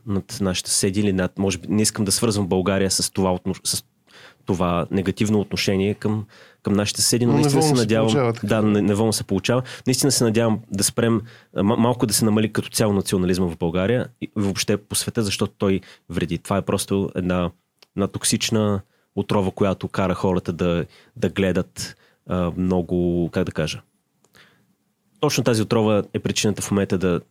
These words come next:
Speaker 1: да се случва тази война близо до нас и въобще повечето войни в, в, а,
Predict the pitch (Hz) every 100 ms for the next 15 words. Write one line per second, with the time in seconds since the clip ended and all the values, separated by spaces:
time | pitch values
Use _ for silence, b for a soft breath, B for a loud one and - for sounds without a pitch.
0 | _ - - - - 101 - 104 - 101
1 | 87 90 87 87 85 87 82 90 110 -
2 | - _ b b b 104 95 - 101 87
3 | 92 85 - 82 85 87 80 - - -
4 | 80 - - - 82